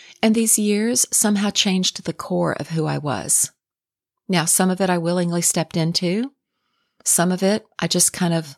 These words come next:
went with what I thought society expected of me. These sometimes confusing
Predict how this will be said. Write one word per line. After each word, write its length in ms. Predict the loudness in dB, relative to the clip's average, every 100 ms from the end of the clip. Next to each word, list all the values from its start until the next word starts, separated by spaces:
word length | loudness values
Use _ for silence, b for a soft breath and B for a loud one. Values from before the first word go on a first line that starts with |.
| -4
went 260 | -2 -2
with 140 | -4 -2
what 160 | 0
I 140 | 2 0
thought 320 | -2 -2 -2
society 460 | -2 0 0 -2 -2
expected 520 | -2 -2 -4 -6 -8
of 160 | -8
me. 240 | -10 -14 -16 _ _ _ _ _ _ _ _ B B B B B B B B _
These 200 | 0 2
sometimes 580 | 2 2 0 0 0 0
confusing 720 | -2 -4 -2 -2 0 -2 -4